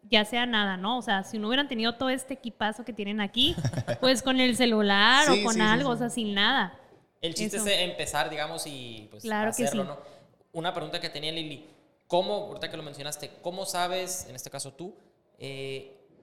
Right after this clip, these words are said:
Speaker 3: que vas avanzando bien? O sea, ¿cómo lo mides? ¿Por medio de los seguidores que te empiezan a seguir, valga la redundancia, o te caen más pacientes? O sea, ¿cómo mides tú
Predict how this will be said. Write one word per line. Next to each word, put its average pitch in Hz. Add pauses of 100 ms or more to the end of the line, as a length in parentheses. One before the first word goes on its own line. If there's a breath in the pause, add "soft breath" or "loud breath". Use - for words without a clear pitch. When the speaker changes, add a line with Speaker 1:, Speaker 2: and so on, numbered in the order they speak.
(140)
Speaker 3:
que 156
vas 147
avanzando 151
bien? 131 (120)
O -
sea, 127
¿cómo 156
lo 160
mides? 143
¿Por 165
medio 139
de 147
los 143
seguidores 127
que -
te 110
empiezan 123
a 120
seguir, 135
valga 135
la 135
redundancia, 147
o 127
te -
caen 127
más 127
pacientes? 165
O -
sea, -
¿cómo 175
mides 180
tú 202